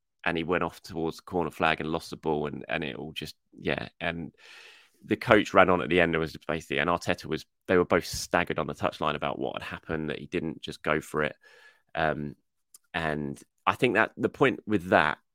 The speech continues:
and I remember the, an incident in the game against Aston Villa away earlier that season as well, when Arsenal won one nil, and in the last sort of seconds, Pepe gave away, he'd come on as a substitute, and Arteta was not happy with what he'd been doing since he came on as a sub, and then in the last seconds, he gave away a really dangerous free kick, which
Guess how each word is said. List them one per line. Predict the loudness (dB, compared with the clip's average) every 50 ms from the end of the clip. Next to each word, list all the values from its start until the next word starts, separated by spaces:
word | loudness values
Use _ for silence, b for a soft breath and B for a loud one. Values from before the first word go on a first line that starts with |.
| _ _ _ _ _ _ -2
and | 2 4
I | 4
remember | 4 6 4 4 4 2
the, | 2 2 0 0
an | -2 0
incident | 0 0 -2 -4 -6 -4 -2 -2 -2 -4 -6 _ _ _ -4
in | -2 0 0
the | 0 -2
game | 2 2 4 4 4 2
against | 0 0 -2 -2 -2 -6 -10 -10
Aston | -10 -10 -10 -12 -10 -8 -8 -4
Villa | -2 0 0 0 0 -2 -4
away | -4 -4 -2 2 2 2 2 2 -2 -6 -6 -4
earlier | -2 -2 0 0 0
that | 0 -2 -2 -2
season | -6 -6 -6 -6 -4 -6 -6
as | -2 -2
well, | 0 0
when | 0 -2
Arsenal | -4 -6 -6 -6 -4 -2 -2
won | 0
one | 0 0 0 0
nil, | 0 0 -2 -2
and | -2 -4
in | -2
the | -2 0
last | 2 2 2 2 2 -2 -6 -16 -14 -8
sort | -8 -8 -8
of | -8
seconds, | -6 -4 -4 -4 -4 -4 -8 -8 -6
Pepe | -6 -6 -6 -2 -4 -2
gave | 0 0 -2 0
away, | 0 0 2 2 0 -2 -4
he'd | -8 -12 -12 -10
come | -4 -2 0 2
on | 2
as | 0 -2 -4
a | -4
substitute, | -2 -2 -2 -2 -4 -12 -6 -6 -6 -6 -6
and | -6 -4
Arteta | -4 -4 -4 -4 -6 -6 -6 -6 -8 -10 -10 b b b b b b b b b b b b -14
was | -8 -4
not | 2 4 4 4 4
happy | 2 -2 -2 0 -2 -2
with | -2 0
what | -2 -2 -2
he'd | -2 -4
been | -6 -4 0
doing | 2 2 2 0 -2
since | -8 -14 -14 -14
he | -10
came | -4 -4 -2 -2
on | -2 -6
as | -6 -8
a | -10
sub, | -2 2 2 2 2
and | 0 -4
then | -2
in | -2 -2 -2
the | 0 2
last | 2 2 2 0 -4 -4
seconds, | -4 -4 -4 -4 -8 -8 -6
he | -4
gave | 0 0 0 2 2
away | 2 2 4 2
a | 2
really | 0 0 0 2 2 2 0 -4 _ 0
dangerous | 0 0 0 -2 -4 -4 -6 -6 -8 -8
free | -8 -6 -6 -6 -6 -8 -6
kick, | -4 -2 -2 -2 _ -6 -6
which | -6 -6 -6 -16